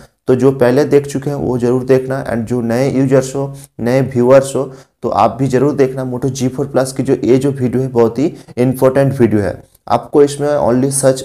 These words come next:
न्यूज़, अ, सुनने को मिलेगा। ले-, ये सच कड़वा होता है लेकिन ये सच ही है। जी हाँ, एक सच कड़वा होता है लेकिन सच ही है। आपको अभी भी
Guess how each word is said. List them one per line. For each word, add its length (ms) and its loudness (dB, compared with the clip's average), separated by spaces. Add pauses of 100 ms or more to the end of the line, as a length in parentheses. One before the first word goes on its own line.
न्यूज़, 320 -2 (140)
अ, 60 0
सुनने 360 -2
को 140 0
मिलेगा। 380 0 (400)
ले-, 140 -4 (100)
ये 100 6
सच 380 0 (100)
कड़वा 220 2
होता 260 0
है 60 2
लेकिन 340 -4
ये 80 -4
सच 260 -2
ही 120 -4
है। 260 -2 (260)
जी 120 -6
हाँ, 160 0
एक 300 -2
सच 260 -2
कड़वा 280 2
होता 180 -2
है 60 2
लेकिन 240 -2
सच 320 -4
ही 80 -2
है। 80 -2
आपको 320 -2
अभी 260 0
भी 280 0